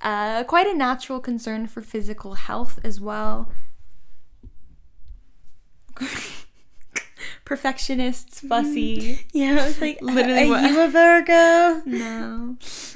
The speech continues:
Speaker 1: Uh, so, blah, blah, blah, blah, blah. Yes. Okay. They have a natural concern for physical health,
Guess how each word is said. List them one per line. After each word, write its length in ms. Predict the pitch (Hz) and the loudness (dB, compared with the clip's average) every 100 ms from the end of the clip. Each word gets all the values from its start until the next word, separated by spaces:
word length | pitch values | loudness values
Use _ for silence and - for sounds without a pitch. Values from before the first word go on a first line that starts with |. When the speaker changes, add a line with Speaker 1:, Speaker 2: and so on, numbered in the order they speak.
| 240 | -10
Speaker 1:
Uh, 380 | - 240 240 240 - - - | -4 -2 -2 -4 -6 -14 -16
so, 420 | 240 277 262 254 - - - - - - - | -4 -2 -2 -6 -12 -18 -16 -16 -18 -20 -14
blah, 300 | 233 247 254 | -10 -6 -2
blah, 0 | |
blah, 140 | 233 220 | -2 -2
blah, 180 | 208 196 196 | -4 -6 -8
blah. 180 | 196 - | -8 -6
Yes. 340 | 120 - - - - - - | -6 -6 -12 -18 -20 -16 -10
Okay. 320 | 214 208 202 - - - - - - - - - - - - | -8 -8 -12 -18 -16 -16 -4 -2 -2 -4 -12 -20 -20 -20 -14
They 80 | 220 | -2
have 80 | 233 | 0
a 60 | 233 | 2
natural 340 | 226 226 247 | 2 2 2
concern 340 | 240 226 214 208 | 2 2 0 -4
for 280 | 196 190 | -4 -2
physical 400 | - 208 196 196 | 0 0 -2 -4
health, 460 | 196 254 330 415 - | -4 -2 -2 -6 -14